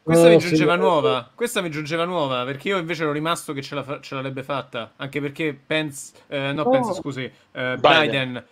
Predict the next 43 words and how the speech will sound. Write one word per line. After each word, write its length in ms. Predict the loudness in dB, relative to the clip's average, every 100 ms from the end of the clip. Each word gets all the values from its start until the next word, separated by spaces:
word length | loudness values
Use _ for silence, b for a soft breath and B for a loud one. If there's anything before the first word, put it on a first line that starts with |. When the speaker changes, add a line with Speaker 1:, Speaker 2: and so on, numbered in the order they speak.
| b b
Speaker 1:
è 120 | -6
una, 540 | -4 0 0 0 -2 -2
è 20 |
una 160 | -4 -2
candidatura, 580 | -2 -2 -4 -4 -4
viene 200 | -4 -4
presentato 400 | -8 -10 -8 -8
come 120 | -6 -8
una 100 | -8
candidatura 520 | -8 -8 -8 -6 -6
debole, 460 | -4 -6 -4 -6
invece 260 | -8 -10 -10
secondo 340 | -10 -10 -8
lei? 580 | -6 -6 -4 -6 -6 -10 _ _ _ 6
Speaker 2:
No, 140 | 8
è 60 | 10
vero, 300 | 8 8 6
è 80 |
vero 240 | 6 6 6
che 100 | 2
è 20 |
debole, 400 | 2 6 4 4 -2 _ _ _ _ _ _ _
però 460 | 6 10 10 8
in 80 | 6
questo 260 | 2 -2 0
momento 380 | 0 -2 -2 0
Biden 300 | 2 2 0
è 120 | -2
avanti 320 | -2 -4 -6
di 60 | -6
sei 200 | -4 -4
punti 320 | -2 -6 -6
nei 120 | -8
sondaggi. 560 | -6 -6 -4 -6 -12 -20 _ _ _ _ _ _
Speaker 3:
Mm. 40 | -20 -20
Speaker 2:
Secondo 400 | -10 0 2 4
me 180 | 6 6
è 40 |
un 120 | 6
buon 200 | 4 4
fifty 320 | 4 0 0 -2
fifty 320 | 0 0
a 40 | -4